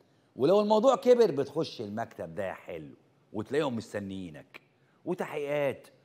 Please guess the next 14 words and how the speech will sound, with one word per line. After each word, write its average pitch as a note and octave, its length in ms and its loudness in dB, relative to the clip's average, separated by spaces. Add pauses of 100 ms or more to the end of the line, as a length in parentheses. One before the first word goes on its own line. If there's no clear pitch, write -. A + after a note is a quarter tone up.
(300)
وساعات G#3+ 520 2
ناس A#3 220 2
بتطلع F#3 400 2
من C#3+ 100 -4
المكتب C#3+ 460 0
ده F3 280 4 (760)
على A3+ 720 8
الأمن C#3+ 280 -4
الوطني، A2+ 480 -4 (840)
بتروح G#2+ 360 -6
هناك C3 180 -6
بقى A2 240 -4
في G2 100 -14
ال-، E2+ 340 -8